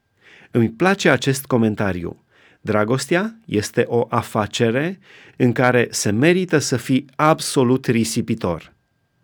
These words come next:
Să dăruiești, să arunci, să stropești, să-ți golești buzunarele,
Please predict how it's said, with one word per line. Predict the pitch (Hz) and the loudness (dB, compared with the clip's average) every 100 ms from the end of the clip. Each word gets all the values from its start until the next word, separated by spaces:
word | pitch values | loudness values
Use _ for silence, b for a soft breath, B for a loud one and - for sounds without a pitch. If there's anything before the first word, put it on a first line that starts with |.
| b b b | b b b
Să | - 110 | -4 -2
dăruiești, | 98 101 104 139 175 - - - | 0 0 2 2 2 -2 -10 -16
să | - - | -6 -6
arunci, | 110 107 95 139 170 - | 0 -2 0 -2 -2 -6
să | - 101 | -8 -8
stropești, | - 101 92 120 160 - - B B B | -6 -6 -2 0 0 -4 -12 B B B
să-ți | - 104 - | -2 -2 -2
golești | 104 110 113 170 - 107 | 2 4 4 2 0 -2
buzunarele, | 107 98 107 107 107 120 143 | -2 0 0 0 -2 -2 -2